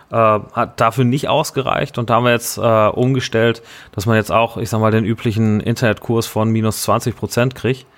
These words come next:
Ähm, das heißt, im Endeffekt bezahlt man, glaub ich, zu den anderen dann auch nicht wirklich viel mehr. Und, ähm, auch das sorgt dafür, dass wir, dass wir, ich sag mal, die, die üblichen Sachen im Laden gut am Laufen lassen können und diese Zeiten dann abzwacken können.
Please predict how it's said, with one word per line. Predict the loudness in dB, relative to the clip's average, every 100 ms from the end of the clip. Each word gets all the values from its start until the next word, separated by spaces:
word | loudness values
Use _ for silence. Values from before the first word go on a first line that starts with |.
| _ -20 -20 -20 _
Ähm, | 2 2 2 -2
das | 0
heißt, | 2 2 -2 -10 _ -2
im | 0
Endeffekt | 2 0 -2 -4
bezahlt | -2 0 2
man, | 2
glaub | 2 0
ich, | -2
zu | -4
den | -4 -2
anderen | -2 -2
dann | -2
auch | -2 -2
nicht | -2 -6
wirklich | -8 -6 -6
viel | -6
mehr. | -6 -4 -4 -4
Und, | -2 -4 -4 -10 -20 -20 -20 _ 0
ähm, | 4 4 2 -8 -4
auch | -4 0
das | -2 -2
sorgt | -6 0 0 2
dafür, | -2 -2 0 0 0 -6 _ -20 -20 _
dass | -4 -4 0
wir, | 2 4 4
dass | 0 -8 -2
wir, | 0 2 2 0 -2 -10 -20 -20 _ _ _ _ _ _
ich | -2
sag | -2
mal, |
die, | 0 -4
die | -6 -2
üblichen | -2 -2 -2 0
Sachen | -2 0 -2
im | -2 0
Laden | 2 2 0 -6
gut | -4 -4 -2
am | 0
Laufen | 2 0 0 -2
lassen | -2 -4
können | -4 -6
und | -4 -6
diese | -8 -8
Zeiten | -2 0 0 -2
dann | -2 -2
abzwacken | -6 -6 -4 -2 -4 -6
können. | -6 -6